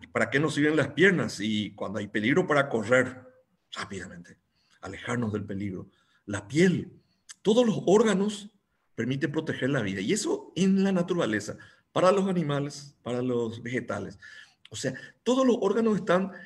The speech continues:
predispuestos a proteger el cuerpo, la vida de ese cuerpo, de ese, de ese, de ese ente. Pero en realidad va más allá incluso. Em, el, todo, todos los órganos del cuerpo humano, del cue-, de los cuerpos de los seres vivos,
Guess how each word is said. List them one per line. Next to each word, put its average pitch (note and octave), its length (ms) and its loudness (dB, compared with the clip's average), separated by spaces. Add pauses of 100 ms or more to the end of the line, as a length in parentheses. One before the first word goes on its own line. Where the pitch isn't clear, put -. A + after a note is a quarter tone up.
(220)
predispuestos F3 720 2
a E3+ 80 0
proteger E3 760 0 (400)
el C#3 220 0
cuerpo, C#3 360 2
la C#3 200 0
vida G3+ 280 2
de C3 120 2
ese B2+ 240 -4
cuerpo, G#2 320 -4
de A2 80 0
ese, B2+ 240 -4
de - 120 -8
ese, - 180 -8
de A2 180 -4
ese A#2+ 240 -2
ente. F#2+ 320 -8 (680)
Pero F3+ 160 -2
en F#3+ 80 -2
realidad G3 460 -2 (160)
va A3+ 100 0
más A#3 140 0
allá A#3+ 240 0
incluso. A#2 500 -4 (920)
Em, C3+ 880 2 (320)
el, D3 360 -2 (200)
todo, B3 460 2
todos A3+ 240 2
los F3+ 220 -2 (140)
órganos F3+ 460 4
del D#3+ 220 -4
cuerpo E3 400 0
humano, D3+ 520 -6
del C#3+ 220 -6
cue-, D#3+ 180 4
de F3+ 120 4
los D#3+ 120 0
cuerpos F#3 440 2
de D#3 80 2
los D3+ 140 -2
seres F#3+ 200 2
vivos, C3+ 440 -2